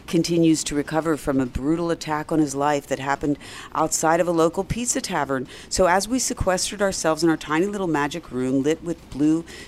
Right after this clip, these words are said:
green, and pink grow lights, the plants quivered a bit as the hypnotic voice of Susan M. Block, that might be me, sent dear husband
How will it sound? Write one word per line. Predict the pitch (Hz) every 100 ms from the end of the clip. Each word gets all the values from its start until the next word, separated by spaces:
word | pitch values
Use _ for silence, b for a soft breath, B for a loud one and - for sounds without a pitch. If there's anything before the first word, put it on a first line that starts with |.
| B
green, | 147 151 156
and | 143 -
pink | 180 185 - -
grow | 147 151
lights, | 143 120 120 -
the | -
plants | - - 202 220 -
quivered | - 185 180 196
a |
bit | 160 151 160 B B B
as | 156
the | 170
hypnotic | 156 185 - 180 214 254 -
voice | 143 156 170 117 - - B B B
of | - 139
Susan | - - 160 185 220 214 156
M. | 165 180
Block, | 165 151 156 - - - - - - - - -
that | 120 -
might | 127 131 147 -
be | 175
me, | 165 127 - - - B B B
sent | - - 165 160 - - - - - 135
dear | 160 196 247 240
husband | - 269 240 175 113 120 131